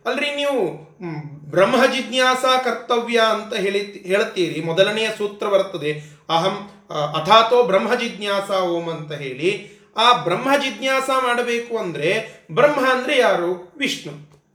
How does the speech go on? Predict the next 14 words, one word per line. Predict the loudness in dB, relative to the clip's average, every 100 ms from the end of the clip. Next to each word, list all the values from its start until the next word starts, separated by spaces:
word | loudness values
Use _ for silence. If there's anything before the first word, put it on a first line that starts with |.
| _ _
ಯಾಕ್ರೆ | 4 4 2 6
ಬೇರೆಯವ್ರನ್ನು | 6 8 6 4 2
ಮಾಡುತ್ತೇವೆ? | -2 -4 -4 -4 -2 -2
ಇಲ್ಲ, | -2 -2 -2
ಮಾಡ್ಲಿಕ್ಕೆ | -2 -4 -6
ಬರೋದಿಲ್ಲ. | -4 -4 -4 -2
ಅದನ್ನೆಲ್ಲ | -4 -2 -4 -4
ಪ್ರೂವ್ | -4 -2 0
ಮಾಡ್ತಾರೆ | 2 0 -2 -6 -6 -12 -20 _ _ 2
ಬೇರೆ | 2
ಬೇರೆ | 2 0
ಸೂತ್ರಗಳಿಂದ. | -2 -6 -6 -8 -6 -10 -14 -20 _ _ _
ಸರಿ, | 2 4 4 -2 -14 -20 _ _
ನಾವು | 2 6 6 6 2 0 -4 -8